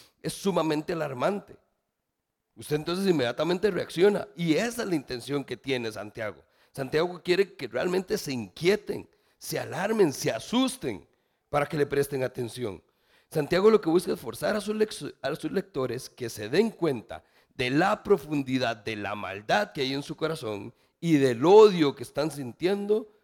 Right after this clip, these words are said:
por el prójimo. Recuerden, nuevamente, son judíos. El amar al prójimo lo recitan un montón. Pero Santiago dice, "No lo digan, demuéstrenlo. Demuestren con sus acciones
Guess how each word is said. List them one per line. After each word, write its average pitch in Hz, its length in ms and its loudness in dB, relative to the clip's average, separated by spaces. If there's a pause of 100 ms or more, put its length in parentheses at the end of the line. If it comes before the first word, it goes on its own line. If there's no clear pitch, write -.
(180)
por 98 220 -8
el 82 80 -14
prójimo. - 520 -20 (1400)
Recuerden, 117 520 -4
nuevamente, 131 680 -2 (340)
son 101 200 -14
judíos. 156 640 2 (460)
El 95 140 -12
amar 113 200 -2
al 180 140 0
prójimo 196 480 2
lo 165 140 2
recitan 127 600 -8
un 120 80 -4
montón. 104 440 -8 (1120)
Pero 95 140 -16
Santiago 110 440 -8
dice, 139 260 -4
"No 131 120 0
lo 143 140 0
digan, 170 640 0 (1040)
demuéstrenlo. 78 1040 -12 (1300)
Demuestren 107 760 -4
con 101 220 -12
sus 185 320 -2
acciones 117 920 -6